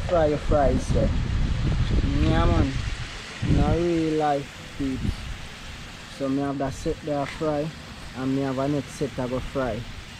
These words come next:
Yeah, man. See, let me just buy some pound one at the, the, the, the supermarket. See, still have on some ice on it, so you know what I mean?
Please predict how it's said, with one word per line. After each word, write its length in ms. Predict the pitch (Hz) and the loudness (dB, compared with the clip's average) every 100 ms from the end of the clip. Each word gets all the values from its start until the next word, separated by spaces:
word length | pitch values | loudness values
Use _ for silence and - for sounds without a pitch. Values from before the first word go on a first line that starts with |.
| - - - 117 | -16 -16 -14 -6
Yeah, 160 | 131 135 | -4 -2
man. 380 | 135 127 120 - - | -2 -4 -6 -8 -4
See, 160 | 139 135 | -2 0
let 120 | 135 | 2
me 100 | 135 | 2
just 280 | 135 127 147 | 0 -2 2
buy 220 | 135 131 | 2 2
some 280 | - 135 131 | 0 0 0
pound 360 | - 147 143 | 0 0 2
one 160 | 139 127 | 0 0
at 120 | 120 | -2
the, 200 | 120 120 | -2 -2
the, 240 | 123 123 120 | -2 -2 -2
the, 120 | 120 117 | -6 -6
the 40 | 123 | -8
supermarket. 800 | - 135 127 123 123 117 113 - - - - - - - - | -2 -4 -2 -2 0 -2 -2 6 8 8 6 4 0 0 0
See, 180 | - 127 127 - - | 0 2 4 4 4
still 180 | - - | 6 6
have 140 | - | 8
on 280 | 131 - - | 6 6 6
some 520 | - - - - - - - - - - - | 6 6 6 4 4 2 -2 -4 -4 0 2
ice 300 | 123 123 123 | 2 4 4
on 300 | - 127 - | 6 6 6
it, 180 | 120 - | 4 2
so 220 | - - - - - - - - - - - | 4 4 4 6 6 4 4 0 2 2 4
you 120 | - | 4
know 80 | 196 | 4
what 60 | 196 | 6
I 100 | 196 | 8
mean? 340 | 202 202 185 | 8 8 6